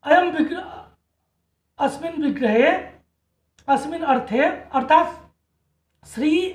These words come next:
अ, युक्तजः लक्ष्मी रमणः, तं लक्ष्मी रमणम् अहं कौण्डभट्टः नौमि।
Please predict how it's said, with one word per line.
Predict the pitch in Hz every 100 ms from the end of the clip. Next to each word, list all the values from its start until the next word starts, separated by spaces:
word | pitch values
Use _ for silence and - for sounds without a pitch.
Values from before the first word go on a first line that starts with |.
| - - _ _ _ _ _ _ _ _ -
अ, | 254 240 233 - - -
युक्तजः | 254 370 - 320 302
लक्ष्मी | 302 294 269 294
रमणः, | 277 240 277 269 415 - - - _ _ -
तं | 330 311
लक्ष्मी | 294 - 247 277
रमणम् | 254 220 247 370 - - - _ -
अहं | 254 285
कौण्डभट्टः | 294 269 262 254 220 - 330 349
नौमि। | 247 254 285 214